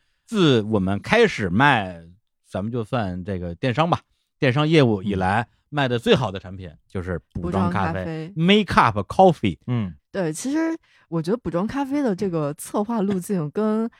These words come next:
Speaker 2: 康老师刚刚说的小泉同学其实有点像。
Speaker 3: 嗯。
Speaker 2: 对，刚开始就是一想法嘛，就我们要做一咖啡。
Speaker 3: 嗯。这是个冲动。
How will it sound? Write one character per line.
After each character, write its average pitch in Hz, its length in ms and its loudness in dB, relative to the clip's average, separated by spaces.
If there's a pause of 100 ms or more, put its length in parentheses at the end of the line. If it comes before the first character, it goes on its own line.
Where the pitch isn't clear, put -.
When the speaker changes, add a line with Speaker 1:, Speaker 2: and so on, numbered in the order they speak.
(180)
Speaker 2:
康 196 180 0
老 196 60 2
师 180 120 -6
刚 208 100 -2
刚 208 120 0
说 208 140 -4
的 185 40 -2
小 151 160 -8
泉 156 120 -4
同 196 160 0
学 185 140 -4
其 185 60 -6
实 196 160 -4
有 180 100 -2
点 202 180 -4
像。 180 260 -8 (140)
Speaker 3:
嗯。 107 260 -2
Speaker 2:
对， 156 100 -4
刚 294 160 -2
开 320 100 -2
始 180 120 -4
就 175 100 0
是 214 60 2
一 233 60 -2
想 - 340 -8
法 196 220 -6
嘛， - 80 -14 (220)
就 180 120 -6
我 165 60 -4
们 151 100 -10
要 160 80 -8
做 185 140 -8
一 165 60 -6
咖 156 180 -4
啡。 156 140 -6
Speaker 3:
嗯。 - 100 -10 (540)
这 135 200 0
是 110 60 2
个 113 100 0
冲 - 200 -2
动。 165 260 4